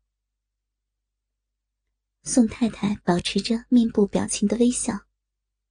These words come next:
“他是什么样的人，我比你清楚。他这一生，不说一句废话，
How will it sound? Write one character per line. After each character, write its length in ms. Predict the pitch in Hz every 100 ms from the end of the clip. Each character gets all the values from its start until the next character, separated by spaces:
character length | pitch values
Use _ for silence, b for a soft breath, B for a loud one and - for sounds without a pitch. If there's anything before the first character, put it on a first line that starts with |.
| _ _ _ _ _ _ _ _ _ _ _
“他 140 | -
是 160 | 240 -
什 140 | -
么 80 | 151
样 180 | 202 220
的 140 | 202
人， 280 | 202 - 202 _ _ _ _ _ _
我 100 | -
比 140 | 226
你 140 | 240
清 280 | - - 240
楚。 280 | 254 - - _ _ _ _ _ _ _ _ _ _ _
他 160 | 226
这 120 | 208
一 160 | 175 170
生， 320 | - 185 190 - _ _ _ _ _
不 120 | _ 151
说 200 | - 226
一 160 | 170
句 160 | 196 220
废 200 | - 226
话， 340 | - - -